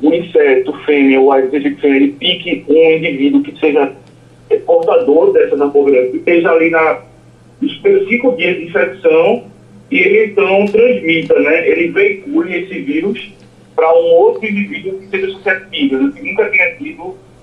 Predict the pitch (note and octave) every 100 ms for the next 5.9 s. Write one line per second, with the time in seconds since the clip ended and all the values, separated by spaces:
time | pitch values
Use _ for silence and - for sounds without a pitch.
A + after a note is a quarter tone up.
0 | - B4 - - B4+ B4 - A#4+ - -
1 | - - - - - - - G#3 A#3 A3
2 | G#3 G3+ G3 F3 F3 - F3 E3+ - D#3+
3 | D#3 D#3+ - - C#3 C#3+ C#3+ C#3 D3+ D3+
4 | D3 C#3 E3 F3 E3 D3+ D3+ C#3+ - -
5 | E3+ E3 E3 - C3+ D3 E3 D#3 C#3+